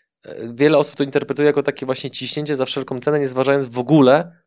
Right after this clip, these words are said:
na koszty, które się z tym, z, z tym, z tym wiążą. A że w Polsce, wydaje mi się, że zaraz obok chyba, e, Roberta Gryna,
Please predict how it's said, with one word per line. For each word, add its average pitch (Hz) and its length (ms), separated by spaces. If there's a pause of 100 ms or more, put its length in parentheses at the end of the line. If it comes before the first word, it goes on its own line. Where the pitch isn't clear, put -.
na 120 80
koszty, - 360
które 110 200
się - 160
z - 80
tym, - 120
z, - 220
z - 40
tym, 120 220
z - 80
tym 131 160
wiążą. 101 320 (300)
A 123 100
że 139 100
w - 80
Polsce, 160 580 (880)
wydaje 143 280
mi 139 60
się, 139 80
że 131 120
zaraz 131 340
obok 127 280
chyba, 123 420
e, 113 300
Roberta 117 360
Gryna, 127 440